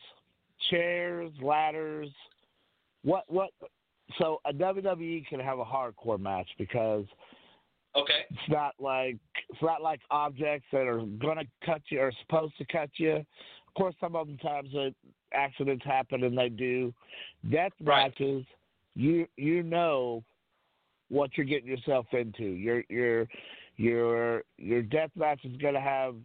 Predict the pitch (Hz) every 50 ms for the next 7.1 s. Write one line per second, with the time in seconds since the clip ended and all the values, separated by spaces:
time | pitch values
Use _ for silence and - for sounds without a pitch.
0 | _ _ - 123 143 147 143 135 127 117 110 104 - - 123 113 110 117 139 139
1 | 131 - 147 143 139 135 131 - - 123 117 - 143 135 135 131 127 135 135 131
2 | 123 107 - _ - - 151 151 143 131 117 - 143 123 113 107 104 98 - 104
3 | 107 117 131 131 123 131 135 131 131 120 - 120 104 113 131 127 123 120 131 131
4 | 127 123 113 113 _ - - - - - - - - 113 110 123 139 139 135 131
5 | 127 127 135 143 139 139 131 127 120 110 107 101 95 92 92 101 113 117 107 113
6 | 110 113 131 135 131 - 135 135 131 131 135 143 147 117 113 110 131 135 135 127
7 | 120